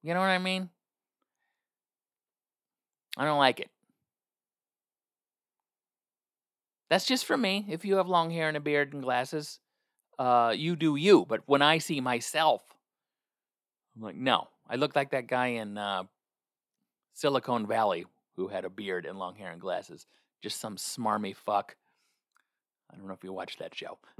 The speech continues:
but, uh, I don't like it. I mean, that's another thing. With, with, as soon as I grow my hair long, I used to wear hats on a frequent basis. I can't wear hats anymore.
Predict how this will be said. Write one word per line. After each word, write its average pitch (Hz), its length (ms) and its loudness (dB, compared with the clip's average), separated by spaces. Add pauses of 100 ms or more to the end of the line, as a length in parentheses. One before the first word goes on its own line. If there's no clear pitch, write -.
(140)
but, 110 260 0 (100)
uh, 90 480 4 (680)
I 120 100 -2
don't 117 120 0
like 101 180 -4
it. - 60 -20 (160)
I 165 80 0
mean, 208 220 0 (180)
that's 277 180 4
another 262 320 2
thing. 226 300 -2
With, 165 220 2
with, 165 160 -4
as - 80 -14
soon 214 120 4
as 214 80 2
I 220 100 6
grow 208 140 0
my 175 120 2
hair 175 180 0
long, 147 240 0
I 196 60 6
used 392 160 8
to 403 80 2
wear - 120 2
hats 175 640 4
on 113 140 -4
a 98 40 -8
frequent 110 400 -6
basis. 98 380 -10
I - 60 -12
can't 277 200 -4
wear 247 120 2
hats 247 340 -2
anymore. 127 400 -10